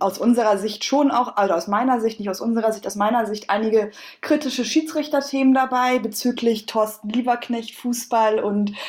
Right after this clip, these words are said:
was dann auch so durchgelassen wird und was man dann auch so toleriert bezüglich Abwehrverhalten und was nicht. Dann eben den verletzten Abwehrspieler in der zehnten Minute, der auch sichtbar von der Rolle war. Ähm,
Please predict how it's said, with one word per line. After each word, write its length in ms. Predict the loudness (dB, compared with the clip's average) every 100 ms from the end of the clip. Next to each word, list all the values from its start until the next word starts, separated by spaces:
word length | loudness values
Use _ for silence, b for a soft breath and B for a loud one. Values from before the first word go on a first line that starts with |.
| B
was 180 | -4 -2
dann 140 | -2 -4
auch 120 | -4
so 140 | -2
durchgelassen 680 | 0 0 0 -2 -2 -2 0
wird 200 | 2 2
und 120 | 2
was 160 | -4 -4
man 100 | -2
dann 140 | 0
auch 120 | 0 -2
so 340 | 0 0 0 B B B -6
toleriert 580 | 0 2 2 0 -2
bezüglich 480 | -4 -10 -10 -8 -4
Abwehrverhalten 720 | -4 -4 -8 -6 0 0 0
und 140 | -8 -4
was 180 | -4 2
nicht. 380 | 2 2 -2 B B B -4
Dann 200 | -4 -2
eben 200 | -4 -4
den 120 | -2
verletzten 440 | 0 -2 -2 -4
Abwehrspieler 640 | -4 -4 -6 -6 -4 -2 0
in 60 |
der 100 | -2
zehnten 360 | 0 0 2 2
Minute, 380 | 4 4 2 0
der 160 | 0
auch 80 | -2
sichtbar 400 | -4 -8 -2 -2
von 160 | -2 -2
der 80 |
Rolle 320 | 0 0 0 0
war. 340 | 2 2 0 B B B B
Ähm, 380 | -2 0 0 -4